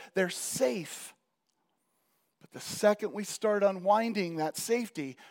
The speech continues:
we panic. And we panic, and what we do is we just go back and say, "But Grandma told me, but Dad told me, but Mom told me." Well, guess what? And I know this is hard to hear. Your grandma may have been wrong.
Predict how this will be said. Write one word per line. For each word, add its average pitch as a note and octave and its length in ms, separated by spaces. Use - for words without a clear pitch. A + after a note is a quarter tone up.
we D#3 140
panic. G3 760
And E3+ 140
we E3 100
panic, D4 540
and G3+ 120
what B3 140
we B3+ 100
do C#4 180
is A#3 140
we A#3+ 100
just G#3+ 220
go B3 120
back A3+ 260
and A3+ 100
say, G#3 120
"But G#3 260
Grandma D#4+ 400
told C4 340
me, C#3 180
but G#3+ 140
Dad D4 340
told C#4 260
me, G#3+ 100
but G3 160
Mom D4 280
told D4 280
me." F3 180
Well, F#3+ 140
guess B3 280
what? E3 280
And E3 100
I F3 80
know G3 80
this F#3+ 120
is - 60
hard G#3 260
to F#3+ 60
hear. E3+ 240
Your F#3 160
grandma B3 540
may G3 120
have F3 140
been E3+ 140
wrong. D3+ 500